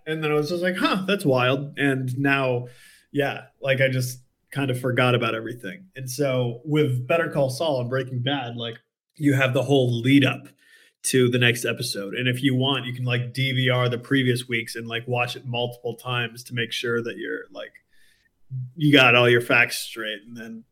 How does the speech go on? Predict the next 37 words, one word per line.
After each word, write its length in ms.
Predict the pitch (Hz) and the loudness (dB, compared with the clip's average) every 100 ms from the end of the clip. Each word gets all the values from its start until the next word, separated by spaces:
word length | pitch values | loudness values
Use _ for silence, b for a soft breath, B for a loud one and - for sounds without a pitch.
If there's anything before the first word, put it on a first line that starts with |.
| - | 0
then 160 | 147 139 | 2 4
you 120 | 123 | 0
can 160 | 123 | -2
go 180 | 113 110 | -2 -2
into 300 | 104 - 110 | -6 -10 -12
it. 180 | 104 - | -12 -10
So, 340 | - 120 101 - b b b b b - | -6 -6 -6 -12 b b b b b -6
yeah, 260 | 127 110 - | -4 -4 0
it's, 440 | 139 127 - - - - | 2 2 -2 -8 -10 0
I, 160 | 151 135 | 2 6
I 100 | 156 | 6
definitely 580 | 147 151 143 131 123 123 - | 8 6 6 0 0 -2 -4
kind 200 | 139 123 | -2 0
of 80 | 123 | -2
prefer 400 | 120 - 117 110 | -6 -10 -8 -6
it 140 | 107 - | -8 -10
being, 300 | 120 117 110 101 | -8 -6 -8 -12
like, 260 | 104 - - - _ _ _ | -16 -16 -14 -14 _ _ _
every 260 | 139 123 113 | -4 -2 -4
week. 260 | 117 - 131 | -6 -4 2
The 120 | 175 | 2
only 220 | 190 240 | 2 0
thing 160 | 220 185 | 0 -2
that 160 | 127 | -4
stinks 320 | - 170 151 139 | -6 -4 -4 0
is, 100 | 139 | 0
like, 280 | 131 - - _ _ - | 0 -2 -14 _ _ 4
I 80 | 143 | 6
work 300 | 131 131 135 | 6 4 0
at 120 | 123 | -2
night, 340 | 117 135 151 | 2 2 2
so 100 | - | -2
I'm 120 | 131 139 | -2 -2
gonna 140 | 131 | 0
have 180 | 131 127 | -2 -2
to, 60 | |
like, 320 | 120 117 113 | -4 -6 -8